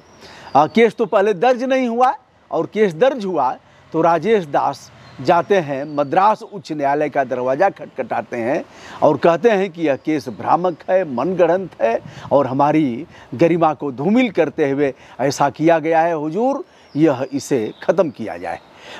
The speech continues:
मद्रास उच्च न्यायालय ने पूरे मामले को गंभीरता से लिया और राजेश दास की चुनौती को आलोचना और कड़ी फटकार के साथ खारिज कर दिया। यही नहीं किया,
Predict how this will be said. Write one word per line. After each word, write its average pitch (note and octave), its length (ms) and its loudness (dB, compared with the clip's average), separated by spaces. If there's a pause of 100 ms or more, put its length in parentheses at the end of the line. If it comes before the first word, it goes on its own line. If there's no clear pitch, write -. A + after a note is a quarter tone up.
मद्रास G#3+ 540 4
उच्च A#3+ 180 -2
न्यायालय F#3+ 400 4
ने D4+ 120 2
पूरे G3+ 340 0
मामले E3 400 0
को F#3+ 160 0
गंभीरता D3 580 0
से C#3 140 -6
लिया G#3 340 2
और A3 120 -4
राजेश C#3+ 360 -4
दास C#3 280 -2
की E3+ 140 -8
चुनौती D3 540 -4
को F#3 240 0 (340)
आलोचना G3 540 4
और C#4 300 2 (100)
कड़ी C4 240 0
फटकार D3 600 -2
के C#3 140 -8
साथ C#3 260 0
खारिज C#3 540 -4
कर A2 160 -10
दिया। E2+ 360 -8 (600)
यही E3+ 220 4
नहीं F#3 180 0
किया, A2 300 -8